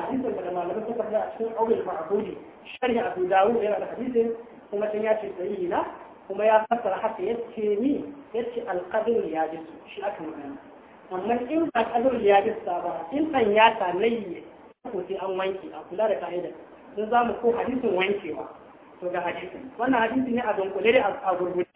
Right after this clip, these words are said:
hadisi na shi ma hasanul ghairi. Daga Malik, daga Muhammad ibn Umara ibn Amr ibn Hazm, fika ne, da Muhammad ibn Ibrahim shi ma fika ne,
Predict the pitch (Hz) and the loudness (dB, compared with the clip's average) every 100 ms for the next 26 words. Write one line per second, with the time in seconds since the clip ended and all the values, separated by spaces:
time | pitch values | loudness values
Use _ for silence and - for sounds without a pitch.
0 | 359 - - - - - 269 247 214 208 | -4 -4 -14 -20 -20 -12 -8 -4 0 0
1 | 233 233 226 233 233 196 180 190 190 151 | 0 0 4 4 4 2 2 4 4 4
2 | - - - - - - 170 175 196 254 | -4 -12 -18 -20 -20 -14 -8 -4 4 6
3 | 254 247 214 202 208 247 247 233 233 226 | 4 2 0 0 -2 -2 0 2 4 4
4 | 180 190 233 247 226 - 233 208 254 247 | 2 2 6 6 4 0 -2 0 0 2
5 | 247 262 233 - 233 214 165 - - - | 2 2 0 2 2 2 -4 -6 -10 -6
6 | - 196 170 339 - - - - - 208 | 0 2 4 4 2 -10 -18 -16 -4 0
7 | 214 269 269 254 240 247 214 214 247 254 | 2 2 4 2 0 -2 0 6 8 8
8 | 262 262 240 226 - 262 262 262 262 285 | 6 6 4 4 -2 0 6 6 6 2
9 | 208 208 269 | 2 4 4